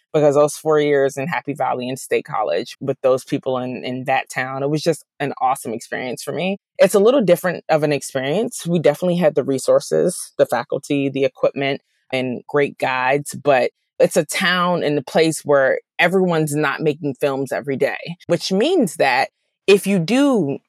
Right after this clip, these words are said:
need certain resources from the community, they're probably more excited to help you. So that's something that I experienced, um, being in film school and State College, is that it was easier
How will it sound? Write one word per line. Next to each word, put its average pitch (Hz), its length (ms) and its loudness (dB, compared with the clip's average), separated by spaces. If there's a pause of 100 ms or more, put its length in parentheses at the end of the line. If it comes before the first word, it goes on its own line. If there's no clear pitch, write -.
(100)
need 151 500 0
certain 143 320 0
resources 135 500 -2
from 139 140 -4
the 123 60 -6
community, 131 840 -4
they're 160 280 2
probably 196 460 2
more 147 240 2
excited 143 540 0
to 117 140 -4
help - 280 -2
you. 113 220 -4 (340)
So 185 280 6
that's 170 400 4
something 165 320 2
that 139 160 2
I 175 220 2
experienced, 147 760 -2
um, 135 300 -2
being 151 260 0
in 135 80 -2
film 147 180 -2
school 147 200 -4
and 135 80 -6
State 127 180 -2
College, 202 400 0
is 147 140 -2
that 147 200 2 (320)
it - 120 2
was 165 280 0
easier 165 760 2